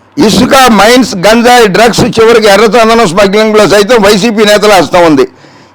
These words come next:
ఎవరైనా అడ్డం వస్తే అడ్డంగా నరికేసే, నరికేసేంతగా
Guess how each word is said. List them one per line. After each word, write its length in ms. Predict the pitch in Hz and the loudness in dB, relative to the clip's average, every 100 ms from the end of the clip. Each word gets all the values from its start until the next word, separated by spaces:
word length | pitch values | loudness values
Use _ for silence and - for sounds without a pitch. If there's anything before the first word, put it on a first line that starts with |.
| - | -2
ఎవరైనా 400 | 180 220 254 262 | 0 2 2 2
అడ్డం 280 | 233 214 240 | 0 0 0
వస్తే 240 | 233 190 269 | 0 0 0
అడ్డంగా 500 | 220 180 240 240 240 | 0 0 0 2 2
నరికేసే, 640 | 220 220 170 240 185 226 214 208 196 | 2 0 0 0 0 0 -2 -4 -2
నరికేసేంతగా 840 | 185 196 240 185 226 208 202 202 | 0 0 0 0 -2 -2 -2 0